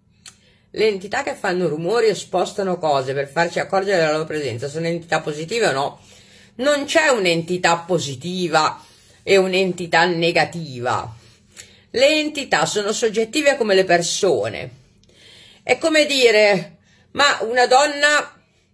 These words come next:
che fa avanti e indietro al mercato è positiva o negativa? Non lo puoi sapere. Perché ci può essere la donna buona che fa avanti e indietro per guardare le bancarelle, ci può essere la donna stronza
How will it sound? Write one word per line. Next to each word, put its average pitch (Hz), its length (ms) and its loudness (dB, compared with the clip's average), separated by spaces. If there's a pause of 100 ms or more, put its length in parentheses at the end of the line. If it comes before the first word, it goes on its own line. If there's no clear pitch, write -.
(320)
che 247 140 2
fa 254 240 4
avanti 254 380 2
e 254 40 -6
indietro 240 380 2
al 240 100 0
mercato 135 800 0
è 180 120 -2
positiva 190 600 -4
o 269 80 0
negativa? 180 800 -2 (460)
Non 277 180 2
lo 269 80 2
puoi 240 160 2
sapere. 226 640 0 (320)
Perché 196 240 -2
ci 202 120 -12
può 220 100 -2
essere 208 340 2
la 175 80 2
donna 190 280 2
buona 185 560 4
che 180 100 -8
fa 180 200 -2
avanti 196 260 0
e 202 40 -4
indietro 196 280 -4
per 165 120 0
guardare 170 300 0
le 175 60 2
bancarelle, 190 680 2
ci 247 140 -8
può 175 100 -6
essere 170 260 0
la 175 80 0
donna 180 300 0
stronza - 640 0